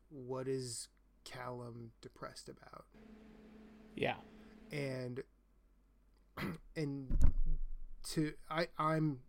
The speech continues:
Speaker 1: I'm no therapist. I'm just married to one. And the one thing that I've learned about feelings that are, that are hard to explain, like, and, you know, I'm very lucky.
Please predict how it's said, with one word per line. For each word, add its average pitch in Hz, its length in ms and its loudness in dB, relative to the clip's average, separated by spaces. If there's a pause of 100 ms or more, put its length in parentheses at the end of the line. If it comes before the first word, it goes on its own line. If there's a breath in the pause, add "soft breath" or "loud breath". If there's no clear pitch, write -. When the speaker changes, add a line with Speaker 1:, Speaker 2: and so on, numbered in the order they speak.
(200)
Speaker 1:
I'm 147 180 -2
no 165 120 4
therapist. 139 720 -2 (120)
I'm 127 100 -8
just 123 200 -6
married 127 340 -4
to - 100 -10
one. 120 380 -8 (960 soft breath)
And 147 120 0
the 143 40 4
one 151 220 6
thing 156 200 4
that 147 120 4
I've 135 220 0
learned 131 260 -2
about 123 460 -6 (420)
feelings 135 840 -8 (1160)
that 123 280 -10 (580)
are, 127 380 -8
that 123 180 -8
are 117 260 -10
hard 127 220 -6
to 123 100 -2
explain, 139 560 -4
like, 160 260 -2 (220)
and, 151 240 -2 (1400)
you 156 120 -4
know, 165 100 -4
I'm 156 100 0
very 180 220 6
lucky. 165 440 0